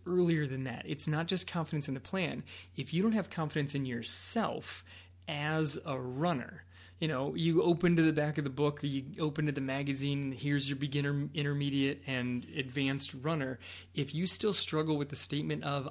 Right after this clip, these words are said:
"I'm a runner," <laughs> which category do you put yourself into? Beginner runner,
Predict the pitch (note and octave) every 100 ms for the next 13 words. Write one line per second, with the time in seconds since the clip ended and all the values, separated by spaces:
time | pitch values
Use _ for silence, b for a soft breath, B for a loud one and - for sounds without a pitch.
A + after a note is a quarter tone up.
0 | B2+ C3+ C#3 C3+ A#2+ D#3 G#3 G#3+ B B
1 | B B - F#3 - B B B - F3+
2 | - - G3 D#3+ D3+ C#3+ C3+ C3 C#3+ C#3
3 | - B2+ C#3+ B2+ C#3+ C3+ - B B E3+
4 | D#3+ E3 D3 C#3+ C#3+ D3+ E3